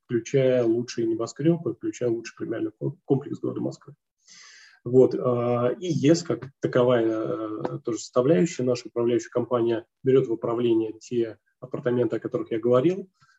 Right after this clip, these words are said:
Вот, мы, соответственно, как бы тоже развиваем и собственную управляющую компанию в этом направлении. Ну и последнее, я несколько раз сказал Ur-, Urban Awards. Понятно, что премия независимая, понятно, что премия там значимая для профессионального сообщества, для клиентов наших.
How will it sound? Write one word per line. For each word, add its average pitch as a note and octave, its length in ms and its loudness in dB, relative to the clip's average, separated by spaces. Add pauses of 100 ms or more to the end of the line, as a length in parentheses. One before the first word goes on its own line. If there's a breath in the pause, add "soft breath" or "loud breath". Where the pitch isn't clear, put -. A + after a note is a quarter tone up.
(140)
Вот, A2+ 360 -6
мы, C#3+ 160 0
соответственно, A#2+ 480 -4
как A2 80 -4
бы G#2+ 100 -8
тоже B2+ 220 0
развиваем A#2+ 580 0 (400)
и A2+ 100 -6
собственную B2 500 -2
управляющую A2+ 500 -2
компанию B2 420 -2
в A2 60 -4
этом A2 160 -2
направлении. A2 560 -4 (500 soft breath)
Ну F3 160 10
и C#3+ 400 8
последнее, C3 640 4
я A#2 120 6
несколько B2 260 2
раз A#2 100 -2
сказал A2+ 300 0
Ur-, A2+ 340 -4
Urban B2 340 2
Awards. G#2 260 -4 (520)
Понятно, C#3 320 2
что - 160 -10
премия A#2+ 320 4
независимая, C#3 720 0
понятно, B2 400 -2
что - 160 -10
премия A2+ 420 0
там G#2+ 200 -4
значимая C3+ 600 0
для A2 420 -2 (320)
профессионального D3 560 4
сообщества, B2+ 600 -4
для G#2+ 440 -4
клиентов C3+ 600 0
наших. B2 440 -2